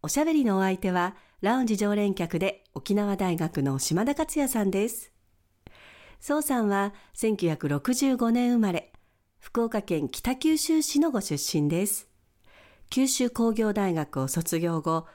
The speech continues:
リクルート社に入社。住宅不動産部門のマーケティングを手掛けました。そして、大東建託賃貸未来研究所長を経て、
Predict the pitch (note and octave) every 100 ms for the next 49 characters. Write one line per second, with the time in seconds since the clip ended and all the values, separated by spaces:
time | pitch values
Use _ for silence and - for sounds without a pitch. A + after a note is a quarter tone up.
0 | _ - F3 F3 D4+ D#4+ D#4 D4 C4+ B3+
1 | D4 F3+ D3 C#3 - D#3 _ - _ _
2 | _ - F3 B3+ C#4 C4+ A#3 A#3+ A3 A3
3 | G#3+ G3+ G3 F#3+ E3 C#3+ C3 D#3 B3+ D#4
4 | D4+ D4 C#4 C4+ B3+ F#3+ F3 E3 D#3+ D#3+
5 | C#3 - _ _ _ - _ _ _ _
6 | - G#3 - G#3 G3+ - - - G#3 A3+
7 | A3+ A3 G#3 G3+ F#3+ D#3+ - - A3+ G#3+
8 | E3+ C#3 C#3+ A3 C4+ C#4 C4+ C4 C4 B3
9 | C4 B3+ G3 F3 E3+ G3 - F3+ E3+